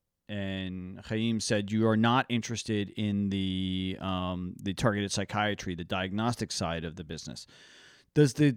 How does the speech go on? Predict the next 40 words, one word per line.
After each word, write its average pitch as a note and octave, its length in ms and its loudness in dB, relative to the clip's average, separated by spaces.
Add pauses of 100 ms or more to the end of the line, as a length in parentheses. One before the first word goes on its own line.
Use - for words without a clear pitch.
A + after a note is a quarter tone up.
the C#3 100 6
drug C3 300 6
delivery A#2 600 6
side, D#2+ 400 -2
does, F#2+ 200 -2 (120)
whether A2 280 2
it F2+ 60 -4
be G2+ 100 -4
clinics - 640 2 (140)
or, G#2+ 400 0 (400)
like A2 160 0
I G#2+ 160 2
had G#2+ 180 2
mentioned, G#2+ 320 2
things G#2 220 -2
like F#2+ 100 -4
sublingual F#2+ 520 0
patches B2 760 2
or G2+ 220 -8
sub-, F#2+ 400 -2
you G#2+ 100 -4
know, F#2 240 -2 (340)
uh, F#2 200 -4 (180)
other C3+ 260 8
ways A#2 420 6
of G2+ 180 0
getting G#2+ 400 6
these G#2 180 2
drugs G#2 320 2
into A2+ 320 0
the F#2+ 100 0
bloodstream, F#2 800 0 (560)
is A2+ 180 6
that B2 260 8 (100)
an B2+ 200 6
area C#3 420 10
of C3 180 8
interest C3 400 0
for C3 400 6
Negev? C3+ 600 2